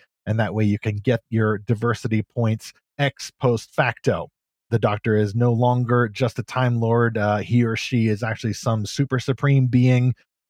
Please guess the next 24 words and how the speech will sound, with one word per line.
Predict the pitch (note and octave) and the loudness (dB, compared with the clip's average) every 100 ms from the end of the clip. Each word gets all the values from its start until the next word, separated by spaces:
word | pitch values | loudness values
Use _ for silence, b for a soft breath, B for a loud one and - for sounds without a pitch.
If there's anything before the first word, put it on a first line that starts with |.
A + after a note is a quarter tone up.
| - | -4
uh, | F#2 G2 | -2 -2
which | G2 G2+ - | -2 -6 -4
removes | G#2 G#2+ A#2+ A2 | -2 2 2 0
the | A2 | -4
character | - A2+ A2+ G#2+ | -2 0 0 -2
even | G#2+ G2+ | -2 -2
more | G#2 A2 A2+ | -4 -2 -2
from | - G#2 | -2 -2
re-, | G2 F#2+ F#2+ - | 0 -2 -4 -4
relatability | G#2+ G2+ F#2+ F2 D3+ D#3+ D3 C#3+ | -2 -2 -2 0 2 4 6 6
in | C#3 | 4
theory. | C3 C#3+ C#3+ C#3 B2 _ _ _ _ | 2 4 4 4 0 _ _ _ _
Uh, | A2 G#2 | -6 0
but | C3 | 2
also, | C3+ C3+ - C3+ A#2+ - | 4 2 2 2 2 0
you | A#2 A#2+ A#2 A#2 | 0 2 4 0
seem | - B2+ | -2 -2
to | A#2 | 0
be | A2 | -2
disrespecting | G#2 F#2+ A2 - G#2 G2 G2+ | -2 -4 -6 -6 -6 -6 -8
the | F#2+ | -10
past. | - F#2 D2 - G2+ | -8 -8 -8 -12 -6
William | A2 G#2+ G#2 | -2 -2 -2
Hartnell, | - G#2+ G2+ G2+ G2 | -2 -4 -2 -6 -6